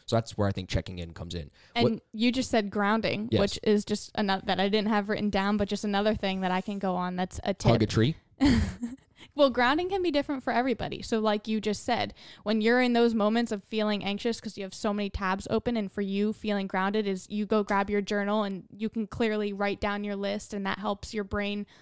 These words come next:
Speaker 2: organize everything and feel less anxious, like, that's grounding for you. But for some people, there are so many other ways to get grounded. It could literally be going outside in nature and just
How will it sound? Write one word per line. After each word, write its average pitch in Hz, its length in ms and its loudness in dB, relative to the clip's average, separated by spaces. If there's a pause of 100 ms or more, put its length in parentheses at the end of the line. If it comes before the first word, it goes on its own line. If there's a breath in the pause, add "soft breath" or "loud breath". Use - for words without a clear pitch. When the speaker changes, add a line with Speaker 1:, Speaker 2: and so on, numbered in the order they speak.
(200 soft breath)
Speaker 2:
organize 214 540 0
everything 214 460 -4
and 202 120 -4
feel 214 340 -2
less 196 300 -4
anxious, 220 420 -4
like, 202 180 -4
that's 202 240 -4
grounding 208 460 -4
for 208 120 -6
you. 214 400 -4 (360 loud breath)
But 220 160 4
for 220 100 -4
some 302 260 0
people, 208 300 -2
there 208 160 2
are 208 60 2
so 233 240 0
many 226 240 2
other 202 180 2
ways 208 440 2
to 220 200 -2
get 202 160 -2
grounded. 202 480 -4 (300 loud breath)
It - 140 -2
could 214 180 0
literally 226 340 4
be 208 160 -2
going 208 320 2
outside 196 600 0
in 208 180 0
nature 196 320 0
and 190 140 -4
just 196 240 -6